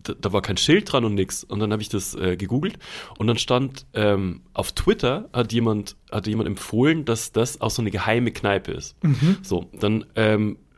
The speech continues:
Speaker 1: aber, äh, wohl mit, mit, ähm, harter Tür. Also man kommt nicht leicht rein.
Speaker 2: Ja.
Speaker 1: Und <laughs> dann hab ich gesehen, wie drei so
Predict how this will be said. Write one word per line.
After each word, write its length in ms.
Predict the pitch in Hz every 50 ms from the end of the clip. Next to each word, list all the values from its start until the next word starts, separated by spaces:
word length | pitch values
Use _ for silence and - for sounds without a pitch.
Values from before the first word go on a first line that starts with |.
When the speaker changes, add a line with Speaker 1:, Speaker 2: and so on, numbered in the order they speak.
| _ _ -
Speaker 1:
aber, 360 | - - 123 113 113 - - 117
äh, 80 | 104 95
wohl 160 | 101 117 120
mit, 240 | 120 113 - - -
mit, 320 | 110 107 101 - - - -
ähm, 600 | 107 107 107 104 101 101 101 98 95 - - - - - _ _ -
harter 360 | - - 127 120 - 131 113
Tür. 300 | - - - 113 95 87
Also 140 | 85 - 98
man 40 | 95
kommt 180 | 92 117 - -
nicht 120 | - -
leicht 300 | 101 95 87 - - - 87
rein. 180 | 87 87 - - - -
Speaker 2:
Ja. 200 | - 170 151 139 143 - - - - - - - -
Speaker 1:
Und 380 | 127 123 123 123 120 - - - _
<laughs> 80 | - -
dann 120 | - - - - 127 - - -
hab 120 | 131 -
ich 140 | 185 160 - -
gesehen, 380 | - 92 98 98 120 135 - - - - - - - - - - -
wie 360 | 120 107 113 123 120 117 120 - - - - - - -
drei 300 | - 101 110 117 139 139
so 400 | 120 127 131 120 120 117 113